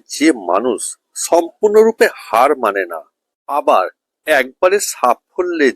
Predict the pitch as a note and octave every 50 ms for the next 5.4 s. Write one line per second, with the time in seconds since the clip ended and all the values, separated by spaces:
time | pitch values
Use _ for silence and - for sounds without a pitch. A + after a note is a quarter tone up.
0 | _ _ _ - - E3 F#3 D#3+ B2 G2+ F#2+ F#2 G2+ A#2+ D#3 E3 - - A2+ G#2+
1 | G#2+ G#2+ C3+ C#3 - - D#3+ - - - - - C3+ B2 - - - _ _ -
2 | F3 D3 B2+ A2 A2 B2+ C3+ - _ _ - F#2+ G#2+ A#2+ B2+ B2+ - C#3 - -
3 | D3+ B2 - _ _ G2 F#2+ - A#2+ - - D#3 - _ - - - F2 - -
4 | - B2 G#2 F2 D2+ C#2+ _ _ _ _ _ _ _ _ _ - G2 F#2+ - -
5 | - - B2 A2 F#2 F2 D#2+ D2